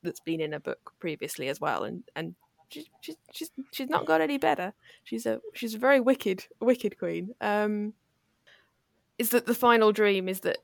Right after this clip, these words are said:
I think, I think it finally is they tumble back into Tiffany's world, and the queen comes with her, and that's when Tiffany realises that the power she needs and the power she has is in her land, and that's enough to defeat the queen and send her back to,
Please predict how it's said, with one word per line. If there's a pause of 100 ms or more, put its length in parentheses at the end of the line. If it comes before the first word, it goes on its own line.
(260)
I
think,
I
think
it
finally
is
they
tumble
back
into
Tiffany's
world,
and
the
queen
comes
with
her,
and
that's
when
Tiffany
realises
that (420)
the
power
she
needs
and
the
power
she
has
is
in
her
land,
and
that's
enough
to
defeat
the
queen
and
send
her
back (120)
to,